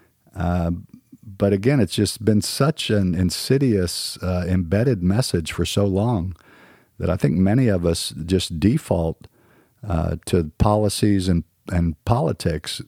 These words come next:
Now, again, don't get me wrong. We have to not be those in the mushy middle, which was an episode of a couple weeks ago.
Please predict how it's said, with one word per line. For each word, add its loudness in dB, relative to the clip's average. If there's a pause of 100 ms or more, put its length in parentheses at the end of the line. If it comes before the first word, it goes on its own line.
Now, 2
again, 2
don't 4
get 2
me 4
wrong. 2
We 2
have 0
to -2
not 0
be 4
those 0
in 4
the 4
mushy 2
middle, 0
which -2
was -2
an 0
episode 0
of -4
a -10
couple 0
weeks 0
ago. -4